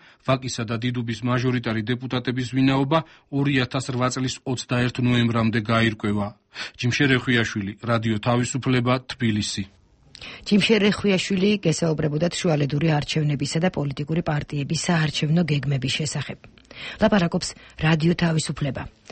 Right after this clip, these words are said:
Speaker 2: და ჩვენ განვაგრძობთ არჩევნებისათვის მზადებაზე საუბარს. ახლა აჭარაში გადავინაცვლებთ. ხვალ საღამოს ამოიწურება ვადა, რომლის განმავლობაშიც აჭარის უმაღლესი საბჭოს არჩევნებში მონაწილე პარტიებმა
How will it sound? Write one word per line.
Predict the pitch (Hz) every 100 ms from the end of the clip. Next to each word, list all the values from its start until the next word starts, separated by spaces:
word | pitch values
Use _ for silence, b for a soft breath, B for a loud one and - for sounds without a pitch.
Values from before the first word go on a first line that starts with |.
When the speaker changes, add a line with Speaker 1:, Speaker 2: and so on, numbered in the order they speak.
| B B
Speaker 2:
და | -
ჩვენ | 233 262 220
განვაგრძობთ | 190 190 180 156 180 185 -
არჩევნებისათვის | - 151 - 151 147 143 143 185 165
მზადებაზე | 135 131 131 131 131 139
საუბარს. | - - 135 - - - _ _ B B B
ახლა | 170 165
აჭარაში | 151 147 135 131 123
გადავინაცვლებთ. | 127 127 127 127 - - - - - _ - _ - B B B -
ხვალ | 170
საღამოს | 190 175 196 226
ამოიწურება | 185 165 151 135 147 160
ვადა, | 165 135 131 - -
რომლის | - 131 131 -
განმავლობაშიც | 143 143 135 139 139 196
აჭარის | 135 147 143 151
უმაღლესი | 147 135 131 131 156
საბჭოს | 143 131 139 139
არჩევნებში | 135 - 143 143 - 170
მონაწილე | 143 135 - 131
პარტიებმა | - 143 - 143 139 156